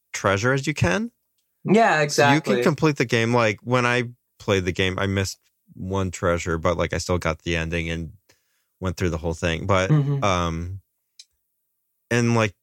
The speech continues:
Speaker 1: you're intended to do multiple runs because you're not going to, it's very unlikely that your first run on, on, of the game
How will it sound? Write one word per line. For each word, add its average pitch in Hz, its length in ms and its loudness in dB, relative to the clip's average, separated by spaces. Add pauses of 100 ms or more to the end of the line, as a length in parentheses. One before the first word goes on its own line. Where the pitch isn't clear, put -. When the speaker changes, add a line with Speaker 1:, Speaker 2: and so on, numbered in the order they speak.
(120)
Speaker 1:
you're 123 140 2
intended 117 460 0
to 95 600 2 (600)
do 101 500 2
multiple 92 440 -2
runs 113 600 0
because 90 260 -6
you're 90 120 2
not 85 200 0
going 82 200 -2
to, 82 220 -6 (560)
it's - 120 -20
very 90 560 0
unlikely 87 640 -2
that 85 280 0
your 85 140 -2
first 85 320 -6
run 85 160 -2
on, 82 160 -6 (160)
on, 92 260 -6
of 85 220 -6
the 90 80 -6
game 80 460 -2